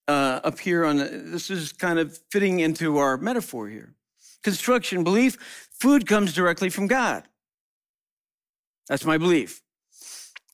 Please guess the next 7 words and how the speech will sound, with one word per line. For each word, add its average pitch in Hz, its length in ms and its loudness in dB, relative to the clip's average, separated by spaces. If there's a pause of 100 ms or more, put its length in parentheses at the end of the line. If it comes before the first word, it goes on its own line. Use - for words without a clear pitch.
(240)
I 202 80 2
started 220 320 4
to 185 160 -2
deconstruct 185 680 2
that, 127 360 -4
dismantle 208 600 2
that. 120 360 -2